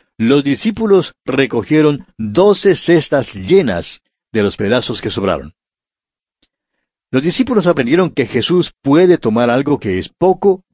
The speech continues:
y hacerlo alcanzar para mucho. Ahora, espiritualmente hablando, las verdaderas obras de Dios se hacen con mucho menos que lo que el mundo puede hacer con algo similar. Muchas de las obras más grandes para Dios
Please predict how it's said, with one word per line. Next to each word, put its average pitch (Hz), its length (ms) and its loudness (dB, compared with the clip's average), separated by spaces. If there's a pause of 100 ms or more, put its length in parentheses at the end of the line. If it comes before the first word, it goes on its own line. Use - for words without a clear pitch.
(140)
y 104 120 -2
hacerlo 143 440 0
alcanzar 110 640 -2
para 92 280 -2
mucho. 110 440 -6 (1300)
Ahora, 101 160 -2
espiritualmente 196 600 0
hablando, 90 420 -4 (340)
las 107 300 0
verdaderas 117 500 0
obras 151 240 2
de 101 140 0
Dios 143 400 0
se 110 200 -2
hacen 127 280 -2
con 101 320 -4
mucho 185 480 0
menos 147 520 0
que 120 140 -2
lo 104 140 0
que - 80 -4
el 87 80 -8
mundo 156 420 0
puede 127 160 0
hacer 135 420 -2
con 104 200 -2
algo 113 180 -2
similar. 87 480 -4 (960)
Muchas 131 360 0
de 117 60 -2
las 98 160 0
obras 127 300 2
más 117 320 -2
grandes 135 440 -2
para 107 200 -2
Dios 117 280 0